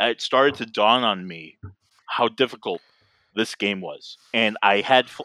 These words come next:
I was thinking about Zach, and I was thinking about you guys, and I didn't know if you guys had ever played this game. I know Zach did.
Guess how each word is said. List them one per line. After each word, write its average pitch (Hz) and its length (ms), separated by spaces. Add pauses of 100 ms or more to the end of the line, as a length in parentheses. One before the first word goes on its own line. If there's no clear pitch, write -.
I 117 160
was 120 140
thinking 160 300
about 110 300
Zach, 101 380 (320)
and 101 60
I - 20
was 101 120
thinking 147 160
about 120 180
you 101 60
guys, 95 340 (680)
and 123 100
I 139 60
didn't 151 260
know 123 180
if 110 140
you 107 60
guys 101 200
had 101 140
ever 95 120
played 98 200
this 90 120
game. 95 180
I 92 60
know 92 160
Zach 92 360
did. 82 140